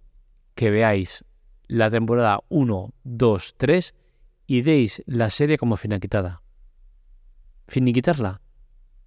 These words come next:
La temporada cuatro como si no existiera. Es cruel y duro decirlo, ¿no? Pero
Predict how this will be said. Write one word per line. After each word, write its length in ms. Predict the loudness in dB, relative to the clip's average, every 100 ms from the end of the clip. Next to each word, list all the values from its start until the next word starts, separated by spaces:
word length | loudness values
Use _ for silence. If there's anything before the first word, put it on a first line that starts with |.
| _ -6
La 100 | -2
temporada 340 | 0 2 2
cuatro 220 | 0 0
como 160 | 0 -2
si 80 | -2
no 80 | -2
existiera. 500 | -6 -6 -6 -6 -12 _ _ _ _ _ _ _ _ _ -8
Es 180 | -8
cruel 340 | -2 2 2 2
y 60 | 0
duro 200 | 0 0
decirlo, 420 | 0 0 0 0
¿no? 120 | 0
Pero 260 | 0 -2